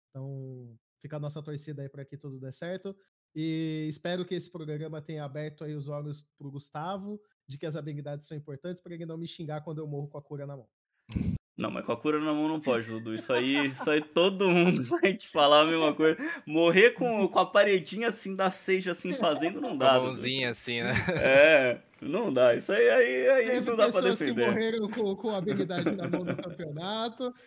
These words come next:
Speaker 1: Então, se eles podem, eu também posso.
Speaker 2: <laughs> Acontece. <laughs> É, bom, vou tentar te cobrar menos, Dudu, mas
Speaker 1: <laughs> Obrigado.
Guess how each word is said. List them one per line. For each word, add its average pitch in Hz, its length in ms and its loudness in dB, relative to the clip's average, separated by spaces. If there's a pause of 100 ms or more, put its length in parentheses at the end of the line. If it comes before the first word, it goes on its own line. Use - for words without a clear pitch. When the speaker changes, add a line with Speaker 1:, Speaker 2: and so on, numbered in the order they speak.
Speaker 1:
Então, 202 180 -4
se 196 220 -6
eles 214 480 2
podem, 208 560 2
eu 269 160 -4
também 247 460 -6
posso. 180 480 -10 (320)
Speaker 2:
<laughs> 240 600 -4
Acontece. 123 920 0
<laughs> - 720 -6 (560)
É, 131 440 0
bom, 202 400 2 (540)
vou 226 180 10
tentar 190 320 4
te - 80 -8
cobrar 147 300 4
menos, 120 300 -4
Dudu, 120 360 -8 (300)
mas 175 460 0
Speaker 1:
<laughs> - 20 -12
Obrigado. 196 540 -10